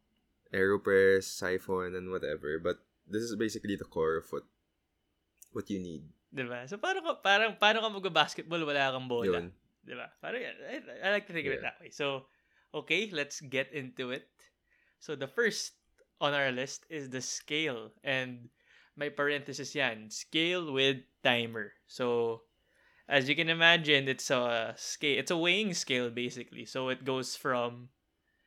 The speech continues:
Speaker 2: I think the one I'm using now, it can go up to two kilos. And it's accurate up to point one grams. And then,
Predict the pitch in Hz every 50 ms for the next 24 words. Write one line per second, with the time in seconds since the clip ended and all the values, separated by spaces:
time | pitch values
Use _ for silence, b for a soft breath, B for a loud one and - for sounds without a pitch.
0 | _ _ - - 185 - 247 247 226 202 196 190 185 185 175 170 165 165 165 147
1 | 160 156 156 151 151 151 151 151 147 135 143 143 139 135 - 139 - - - 151
2 | 143 139 - 139 127 123 120 120 117 143 - - - - - - - - - _
3 | _ _ _ _ _ _ _ _ _ _ - - 139 143 147 135 - - 151 156
4 | 143 - - - 151 143 - - - 143 139 135 - _ _ _ _ _ - 151
5 | 143 139 139 135 135 135 131 131 127 127 - _ _ - 139 139 135 135 127 123
6 | _ _ _ _ _ _ _ - 135 123 127 131 135 131 135 147 156 160 147 135
7 | 127 120 117 117 123 147 165 170 - - - - - - _ _ _ _ _ _
8 | _ _ _ _ _ _ _ _ _ _ _ _ _ - 151 147 151 156 147 151
9 | 151 151 151 151 139